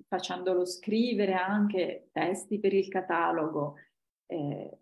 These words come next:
la sua attività di tutor del college è straordinaria, tutti i giovani artisti selezionati sono entusiasti di lui, e poi si esibirà anche nel festival,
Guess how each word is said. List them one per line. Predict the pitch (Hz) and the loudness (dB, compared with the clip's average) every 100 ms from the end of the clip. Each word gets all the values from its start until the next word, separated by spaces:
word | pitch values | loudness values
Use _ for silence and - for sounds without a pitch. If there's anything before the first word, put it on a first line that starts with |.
| - | -10
la | - 175 | -4 -4
sua | - 185 | -2 -4
attività | 190 208 185 180 196 214 208 | -4 0 0 2 0 0 0
di | - 196 196 | 0 0 0
tutor | 240 240 208 185 | -4 0 2 2
del | 175 185 - | 0 -2 -2
college | 202 208 190 180 - 175 160 | 0 4 4 2 -2 -4 -4
è | |
straordinaria, | - - 190 185 185 180 185 180 190 180 175 | -8 -6 0 0 0 -4 -4 -4 -2 0 -2
tutti | - 208 - | -2 -4 -2
i | 185 | -6
giovani | - 190 180 180 170 165 160 | 0 0 2 -2 -4 -8 -8
artisti | - 202 - 196 196 - 180 | -4 -6 -4 -4 -2 -2 0
selezionati | 180 175 175 185 185 190 175 | 2 0 -2 -4 -4 -2 -4
sono | - 170 175 | -4 -8 -10
entusiasti | 185 180 - 170 - - 196 | -8 -10 -6 -6 -8 -6 -4
di | 208 | 0
lui, | 208 196 202 220 226 - - _ | 4 6 4 4 -2 -10 -20 _
e | 339 320 | 2 2
poi | - 190 220 | 2 0 2
si | 202 180 | 6 6
esibirà | 180 - 175 214 294 247 - | 6 2 0 2 2 0 -6
anche | - 175 190 - 220 | -8 -6 -6 -6 0
nel | 262 311 202 175 175 175 175 180 180 | 2 2 0 -2 -6 -6 -4 -4 -4
festival, | 214 208 208 - 269 302 339 | -4 -4 -6 -2 0 0 -2